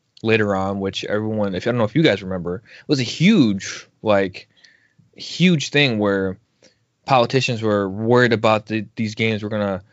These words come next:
ruin, ruin our kids' lives and things like that 'cause it was violent. We had never seen anything like that.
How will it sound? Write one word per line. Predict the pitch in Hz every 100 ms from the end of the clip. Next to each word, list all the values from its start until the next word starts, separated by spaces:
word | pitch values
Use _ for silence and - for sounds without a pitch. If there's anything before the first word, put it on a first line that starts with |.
| _ _
ruin, | 107 117 123 113 113 107 _ _ -
ruin | 113 113 110
our |
kids' | 107 117 101
lives | 110 120 113 110 107
and | 98
things | 113 104
like |
that | 98 107
'cause | 107
it | 101
was | 92
violent. | - 113 110 85
We | 107
had | 107
never | 113 95
seen | - 123 127
anything | 98 82 82
like | 82 76
that. | - 80